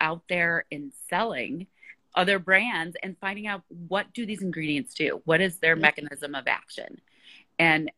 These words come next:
Speaker 1: because I had no idea until really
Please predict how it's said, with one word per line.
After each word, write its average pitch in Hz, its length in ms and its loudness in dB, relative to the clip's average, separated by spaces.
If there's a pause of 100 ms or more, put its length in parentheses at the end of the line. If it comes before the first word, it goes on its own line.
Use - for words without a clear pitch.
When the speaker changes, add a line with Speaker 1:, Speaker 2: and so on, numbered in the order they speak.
(100)
Speaker 1:
because 185 240 -6
I 190 80 -4
had 214 160 -6
no 147 140 -8
idea 135 520 -6 (100)
until 190 440 0
really 175 640 0